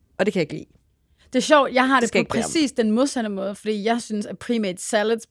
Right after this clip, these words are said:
Speaker 2: bliver kedelige.
Speaker 1: Du skal bare
Speaker 2: Og
Speaker 1: tage
Speaker 2: kolde.
Speaker 1: det. Ja. Jeg, mit trick er ligesom, at jeg aldrig tager dem med kød i.
Speaker 2: Okay.
Speaker 1: Og så skal man jo helt klart selv kunne, øh, putte dressing på.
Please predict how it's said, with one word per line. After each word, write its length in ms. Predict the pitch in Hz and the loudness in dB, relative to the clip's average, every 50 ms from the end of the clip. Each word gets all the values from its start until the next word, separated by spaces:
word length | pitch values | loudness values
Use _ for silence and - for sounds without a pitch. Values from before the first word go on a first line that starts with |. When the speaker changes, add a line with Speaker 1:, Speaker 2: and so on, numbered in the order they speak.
| _ _ | _ _
Speaker 2:
bliver 340 | 185 180 180 170 175 175 180 170 _ _ _ _ _ _ _ _ _ _ _ | -6 -6 -4 -4 -4 -6 -8 -10 _ _ _ _ _ _ _ _ _ _ _
kedelige. 380 | - - 262 262 240 - - - _ _ _ _ _ - - - - - - _ | -4 -2 0 0 0 -4 -6 -12 _ _ _ _ _ -20 -20 -20 -20 -20 -10 _
Speaker 1:
Du 80 | - 240 | 0 0
skal 160 | - - 254 | 2 2 0
bare 320 | 233 - 233 226 233 240 247 | 4 6 6 6 6 4 2
Speaker 2:
Og 60 | - - | 0 -4
Speaker 1:
tage 240 | - 214 254 247 | 0 2 4 6
Speaker 2:
kolde. 200 | 240 233 226 240 | 6 6 8 8
Speaker 1:
det. 140 | 254 285 240 - _ _ _ _ _ _ _ _ - | 8 6 4 2 _ _ _ _ _ _ _ _ 0
Ja. 280 | 226 214 196 190 175 170 - _ _ - _ _ _ _ | 4 6 6 6 4 0 -6 _ _ -20 _ _ _ _
Jeg, 200 | 233 247 240 - - - | 6 6 6 6 2 -2
mit 200 | 240 247 269 - - | 0 0 0 0 -2
trick 320 | - - - 240 240 240 | -8 0 2 2 2 2
er 100 | - - | 0 0
ligesom, 260 | 214 208 220 214 226 214 | 0 0 -2 -2 0 0
at 140 | 196 185 | 0 0
jeg 100 | 196 180 | 2 2
aldrig 280 | - 165 190 202 226 226 | 4 4 4 2 0 -2
tager 260 | - - 233 214 190 | -2 -2 0 0 0
dem 240 | 175 180 - 196 190 | -2 -2 -4 -2 0
med 160 | 190 190 196 | 0 -2 -2
kød 320 | - - - 220 202 196 185 | -4 -4 -2 -2 0 0 -2
i. 220 | 165 - - _ _ _ _ _ _ _ _ _ _ _ _ _ _ _ _ _ _ _ _ _ _ - | -4 -6 -10 _ _ _ _ _ _ _ _ _ _ _ _ _ _ _ _ _ _ _ _ _ _ -8
Speaker 2:
Okay. 260 | 247 - 240 175 147 - _ _ _ _ | -6 -4 -4 -6 -8 -10 _ _ _ _
Speaker 1:
Og 140 | - 208 202 | 4 4 6
så 120 | - 233 | 4 0
skal 220 | 220 - - 226 208 | -4 4 4 4 4
man 160 | 196 170 156 | 4 2 0
jo 60 | 160 | -2
helt 240 | 170 - 269 240 - | 0 0 -2 -2 -2
klart 280 | - 196 175 147 135 - - - _ | 0 2 4 4 2 2 -4 -14 _
selv 360 | - - - 254 233 196 170 | -12 -4 -2 0 0 0 -2
kunne, 420 | - - - 175 160 156 147 - - - _ _ _ _ _ - | -8 -8 -6 -6 -4 -4 -6 -6 -8 -12 _ _ _ _ _ -6
øh, 460 | - 170 165 160 156 156 151 151 160 - _ | -2 -2 0 -2 -2 -2 -4 -6 -6 -8 _
putte 180 | - - 165 - | -10 -10 -10 -4
dressing 380 | - 175 175 - 180 170 170 - | -2 -2 -2 -2 -4 -6 -6 -6
på. 220 | - - - - | -8 -10 -10 -12